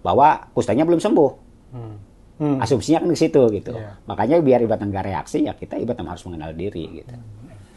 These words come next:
Speaker 1: Dan ibarat nama mengidentifikasi ter-, apa, mengident-, mengidentifikasi terkait terjadinya reaksi gitu.
Speaker 2: Hmm.
Speaker 1: Itu penting gitu. Nah, setelah ibarat nama teman-teman udah mela-, apa, menerima diri, setidaknya kan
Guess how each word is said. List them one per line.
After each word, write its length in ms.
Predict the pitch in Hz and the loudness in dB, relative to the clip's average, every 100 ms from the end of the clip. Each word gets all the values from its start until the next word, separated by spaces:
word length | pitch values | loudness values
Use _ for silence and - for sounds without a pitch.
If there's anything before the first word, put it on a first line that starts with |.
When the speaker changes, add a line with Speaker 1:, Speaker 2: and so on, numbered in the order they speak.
| - - | -20 -12
Speaker 1:
Dan 80 | 98 | -6
ibarat 160 | 98 98 | -4 -4
nama 140 | 98 | -6
mengidentifikasi 920 | 92 98 101 98 98 90 92 117 120 107 - _ - - | -4 -4 -2 -4 -4 -6 -6 -6 -6 -10 -14 _ -20 -14
ter-, 220 | - 101 104 - 117 120 | -8 -8 -8 -16 -14 -14
apa, 260 | - - 131 - - - | -12 -4 -2 -2 -10 -18
mengident-, 520 | - 104 104 101 95 - | -10 -4 -2 -2 -4 -6
mengidentifikasi 840 | 98 104 101 98 101 101 - - | -8 -6 -4 -4 -4 -4 -6 -4
terkait 340 | 160 101 104 101 | -6 -4 -4 -6
terjadinya 560 | 101 95 95 90 92 | -8 -8 -6 -6 -8
reaksi 460 | 95 95 110 - 98 85 | -6 -6 -6 -6 -6 -6
gitu. 240 | 78 76 | -12 -14
Speaker 2:
Hmm. 220 | - 117 101 | -16 -16 -8
Speaker 1:
Itu 120 | 120 | -6
penting 440 | 98 104 104 85 80 73 | -6 -8 -6 -8 -8 -12
gitu. 260 | - - - - - - - - - - - - - | -16 -20 -20 -20 -20 -20 -20 -20 -20 -20 -20 -20 -20
Nah, 320 | - 92 85 - | -8 -8 -8 -10
setelah 480 | - 123 139 131 | -4 -2 2 4
ibarat 160 | 127 120 | 4 2
nama 300 | 123 120 117 | 2 0 0
teman-teman 400 | - 113 107 117 | -2 -2 -2 -2
udah 140 | 117 107 | -2 -2
mela-, 380 | 107 113 110 - - | -2 -2 -6 -10 -10
apa, 400 | - 127 120 110 | 0 2 0 -4
menerima 480 | 101 92 101 98 92 | -6 -4 -4 -4 -4
diri, 540 | 101 147 120 92 90 | 0 0 0 -2 -4
setidaknya 560 | - 110 127 131 185 185 | -4 0 2 2 0 0
kan 400 | 170 170 160 | 0 0 -4